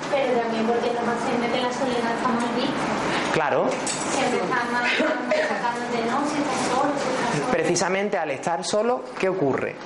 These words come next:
Speaker 2: Eh, está diciendo que nos hacen ver desde pequeños que la soledad está mal vista, es algo malo. Claro, ¿por qué? Si yo estoy solo y no sé quién soy,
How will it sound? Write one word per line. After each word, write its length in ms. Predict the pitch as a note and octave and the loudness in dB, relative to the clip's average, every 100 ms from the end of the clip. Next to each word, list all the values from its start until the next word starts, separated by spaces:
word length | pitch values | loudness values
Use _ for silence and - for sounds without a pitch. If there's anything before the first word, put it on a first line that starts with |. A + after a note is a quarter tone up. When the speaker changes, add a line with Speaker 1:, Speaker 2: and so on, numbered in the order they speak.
| - - | -4 0
Speaker 2:
Eh, 220 | A#2+ B2+ | 0 0
está 160 | B2+ C#3 | 0 0
diciendo 420 | D3 F3 F3 F3+ | 0 0 0 0
que 160 | D#3 B2+ | 0 -2
nos 180 | A#2+ C3 | -2 -2
hacen 280 | - E3 | 0 0
ver 180 | E3 E3 | 0 0
desde 180 | D#3 C#3+ | 0 -2
pequeños 480 | C#3+ E3 F3 F#3 B3 E4+ - - D#3 | -2 -2 -2 -2 -4 -4 -4 -2 0
que 120 | D#3+ | 2
la 120 | C#3+ | 2
soledad 400 | - C#3+ C3 C3+ | 2 2 2 0
está 200 | D#3 E3 | -2 -4
mal 180 | D3+ B2+ | -2 -2
vista, 320 | F#3 A3 D#3+ | -2 0 0
es 40 | D3+ | 0
algo 200 | D3+ C3+ | 0 0
malo. 380 | D#3+ A3 E3 A#2+ - - - A#2 A2 | -2 -2 -4 -6 -8 -8 -6 -2 0
Claro, 320 | D3+ F#3 C#3+ B2 - - - | 2 4 2 0 -4 -6 0
¿por 200 | E3 D3+ | 0 2
qué? 240 | G3 F#3+ - - - | 0 0 -4 -6 -4
Si 220 | - F3+ D3+ | 0 0 2
yo 120 | F3+ | 2
estoy 200 | G3 G#3 | 2 2
solo 360 | A#3 A3+ D#3 - - - | 2 2 0 -4 -8 -2
y 80 | D#3 | 0
no 80 | D#3+ | 2
sé 120 | F3+ | 2
quién 200 | F#3 F#3+ | 2 2
soy, 320 | A3 B3 | 2 0